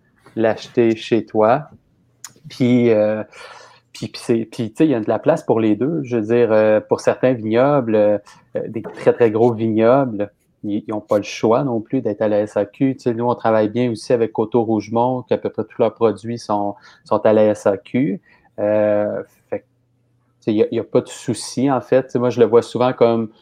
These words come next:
une porte d'entrée, peut-être d'être conseillé un petit peu plus individuellement, puis peut-être de façon, euh, euh, je dirais qu'on, on a des bonnes connaissances sur les vins spécifiques du Québec. Fait que, à la limite, ça va ouvrir les yeux à certains clients.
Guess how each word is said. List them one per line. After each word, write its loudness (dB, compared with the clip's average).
une -6
porte 0
d'entrée, 2
peut-être 2
d'être 2
conseillé -2
un -8
petit -20
peu -2
plus -4
individuellement, -2
puis -4
peut-être -6
de 4
façon, 0
euh, 0
euh, -6
je -20
dirais 0
qu'on, 0
on -2
a 0
des 0
bonnes 2
connaissances 0
sur 2
les 2
vins 2
spécifiques -6
du -18
Québec. -2
Fait 0
que, -20
à -4
la 2
limite, -2
ça 0
va 2
ouvrir 0
les 0
yeux 2
à 4
certains -6
clients. -6